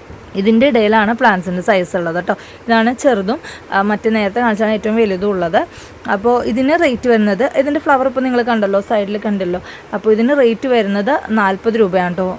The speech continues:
അത്യാവശ്യം എൻക്വയറി ഉണ്ടായ പ്ലാന്റ് ആണ്. നമ്മളിത് ആദ്യമായിട്ടാണ് സെയിൽ ചെയ്യുന്നത്. അടുത്ത പ്ലാന്റ്, ആ, ബ്ലൂ ബട്ടർഫ്ലൈ പീയുടെ, ആ, നമ്മൾ സീഡ്സും സെയിൽ ചെയ്യുന്നുണ്ട്, അതുപോലെ തന്നെ തൈകളായിട്ടുണ്ട്. ചെറിയ ചെറിയ തൈകളാണ് ട്ടോ. അപ്പോൾ അതിൻ്റെ സൈസ് ഞാനിതിൽ വ്യക്തമായിട്ട് കാണിക്കുന്നുണ്ട്.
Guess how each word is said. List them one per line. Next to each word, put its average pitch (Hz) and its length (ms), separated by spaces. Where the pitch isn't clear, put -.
അത്യാവശ്യം 262 360
എൻക്വയറി 262 400
ഉണ്ടായ 240 180
പ്ലാന്റ് 185 360
ആണ്. 175 140
നമ്മളിത് 240 380
ആദ്യമായിട്ടാണ് 208 500
സെയിൽ 196 280
ചെയ്യുന്നത്. 170 360
അടുത്ത 240 320
പ്ലാന്റ്, 214 420
ആ, - 20
ബ്ലൂ 254 120
ബട്ടർഫ്ലൈ 220 360
പീയുടെ, 196 320
ആ, 196 40
നമ്മൾ 233 160
സീഡ്സും 269 480
സെയിൽ 240 240
ചെയ്യുന്നുണ്ട്, 196 400
അതുപോലെ 214 340
തന്നെ 254 140
തൈകളായിട്ടുണ്ട്. 233 840
ചെറിയ 320 340
ചെറിയ 330 180
തൈകളാണ് 202 520
ട്ടോ. 240 100
അപ്പോൾ 247 180
അതിൻ്റെ 254 260
സൈസ് 240 320
ഞാനിതിൽ 262 300
വ്യക്തമായിട്ട് 240 420
കാണിക്കുന്നുണ്ട്. 208 560